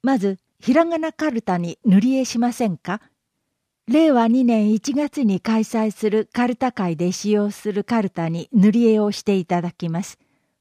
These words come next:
主に小中学生対象。お渡しする絵札に色を塗ってお持ちください。十一月六日水曜から十二月二十一日土曜まで。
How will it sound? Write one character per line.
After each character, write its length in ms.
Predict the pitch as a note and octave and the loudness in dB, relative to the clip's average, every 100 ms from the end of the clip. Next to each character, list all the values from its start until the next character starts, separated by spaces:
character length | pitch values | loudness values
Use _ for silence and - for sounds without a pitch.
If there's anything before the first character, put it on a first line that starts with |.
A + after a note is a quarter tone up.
| _ | _
主 240 | B3+ B3+ A3 | -2 2 2
に 240 | F#3+ - | -2 -6
小 260 | - C#4+ C#4 | -6 -4 -4
中 220 | - C4 | -4 -6
学 240 | A#3+ A#3 | -4 -6
生 240 | - E3+ C#3+ | -8 -8 -6
対 240 | - D#3+ | -6 -6
象。 400 | D3+ D#3+ D#3 D3+ _ _ _ _ _ _ | -6 -8 -8 -10 _ _ _ _ _ _
お 80 | A3 | 2
渡 260 | C4+ D4+ D4 | 2 2 -6
し 60 | |
す 180 | - D4 | -6 -6
る 100 | C#4+ | 0
絵 140 | C4+ C#4+ | 0 0
札 160 | B3 F#3 F3+ | -2 -2 -2
に 180 | F3 - | -4 0
色 280 | A3 C#4+ | 2 4
を 60 | A3 | 2
塗 120 | F3 | 0
っ 40 | F3 | -4
て 280 | - F#3+ | -4 -4
お 100 | - | -2
持 140 | F3 F3+ | -2 -2
ち 100 | - | -4
く 120 | F3+ | -8
だ 120 | F3 | -6
さ 180 | F3 E3+ | -4 -4
い。 120 | D3 _ _ _ _ _ _ - | -6 _ _ _ _ _ _ -6
十 220 | G#3 D4+ | 0 2
一 220 | D#4 B3+ | 2 -2
月 240 | C#4 C#4+ C#4 | -4 -4 -2
六 240 | C4 C4+ | 0 0
日 160 | - B3+ | -2 -4
水 300 | - C4 B3+ | -4 -4 0
曜 180 | B3+ G3 | 0 0
か 160 | F3+ | -2
ら 220 | E3 E3 A3 | 0 -2 -2
十 220 | A3 C4+ | 0 0
二 160 | B3+ | 2
月 240 | B3+ B3 B3 | 0 -2 0
二 180 | C4 A#3 | 0 0
十 220 | G3+ E3+ | 0 -2
一 260 | E3+ - | -4 -2
日 320 | G3+ G3 F#3+ E3+ | -2 0 -4 -2
土 160 | F#3+ | 0
曜 180 | G#3 F#3+ | 2 0
ま 140 | D3 | -2
で。 180 | D3 C#3 | -6 -10